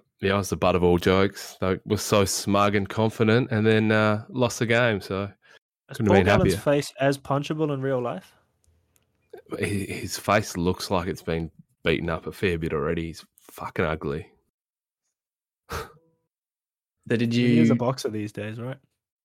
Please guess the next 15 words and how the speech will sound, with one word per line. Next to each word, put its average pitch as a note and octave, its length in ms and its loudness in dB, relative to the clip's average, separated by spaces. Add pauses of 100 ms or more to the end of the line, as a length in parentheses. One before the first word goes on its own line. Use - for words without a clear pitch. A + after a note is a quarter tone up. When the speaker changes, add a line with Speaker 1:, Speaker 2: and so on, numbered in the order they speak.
(220)
Speaker 1:
Yeah. - 160 -16 (1040)
Speaker 3:
Did A#2 140 0
you A#2 60 4
spend A#2+ 320 4
the A2+ 80 6
rest A2+ 260 6
of A2+ 80 4
the A#2 60 4
night A#2 280 4
with, A2+ 260 0
uh, A2+ 300 4
who A#2+ 160 0
was A#2 220 4
it? A#2 180 2
Jai, A#2 640 4